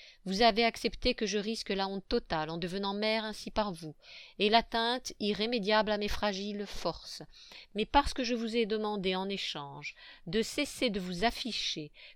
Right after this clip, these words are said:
comme Sigisbée de ce monstre devant tout Paris, et m'infliger le désespérant partage de l'intimité que j'avais pourtant assez payée, vous osez m'écrire de cette façon. Certes, je ferais mieux de ne pas vous revoir.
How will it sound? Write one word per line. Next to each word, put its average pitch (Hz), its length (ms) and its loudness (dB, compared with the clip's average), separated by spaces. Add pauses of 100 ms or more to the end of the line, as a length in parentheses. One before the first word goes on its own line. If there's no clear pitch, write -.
comme 202 160 0
Sigisbée 240 760 0
de 175 120 -4
ce - 160 -4
monstre 214 500 -4
devant 170 240 -4
tout - 160 -12
Paris, 185 460 0 (360)
et 208 140 4
m'infliger 233 800 6
le 175 140 0
désespérant 247 640 0
partage 202 520 2
de 165 80 -2
l'intimité 220 720 -2
que 175 100 -4
j'avais 165 240 -2
pourtant - 460 -8
assez - 340 6
payée, 175 540 0 (680)
vous 180 460 2
osez 302 380 6
m'écrire 190 500 2
de 147 80 -8
cette - 220 -6
façon. - 360 -4 (240)
Certes, - 580 4 (300)
je - 140 2
ferais 277 260 4
mieux 294 240 4
de 311 120 0
ne 311 80 0
pas 254 220 12
vous 170 140 2
revoir. 147 540 -6